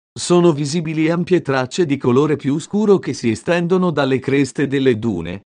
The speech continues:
dovute probabilmente al movimento di materiale al momento del disgelo oppure al trasporto di particelle superficiali operato dal vento. Nell'immagine sono altresì visibili molteplici tracce lasciate da trombe d'aria.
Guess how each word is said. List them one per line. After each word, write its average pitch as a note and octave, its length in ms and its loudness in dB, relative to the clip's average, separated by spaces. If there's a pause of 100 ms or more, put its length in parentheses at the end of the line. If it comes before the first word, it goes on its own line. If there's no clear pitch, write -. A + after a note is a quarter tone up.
dovute C3 640 0
probabilmente C#3+ 840 -2
al D#3+ 140 -2
movimento E3 580 -2
di D3 140 -2
materiale C3+ 680 0
al D#3+ 120 -4
momento D#3 460 0
del C#3 220 -2
disgelo C3+ 580 0
oppure F3 560 0
al D3 160 -2
trasporto C#3+ 640 -4
di E3+ 160 -6
particelle D3 720 -2
superficiali C#3 1000 0
operato D#3 640 0
dal C#3+ 200 0
vento. D#3+ 500 -2 (220)
Nell'immagine D3+ 920 0
sono D3 280 0
altresì D3+ 560 -2
visibili D3+ 500 -2
molteplici D3 760 -2
tracce C3 440 -4
lasciate D3+ 600 -2
da D#3 120 0
trombe D3+ 480 -2
d'aria. F#2 540 -4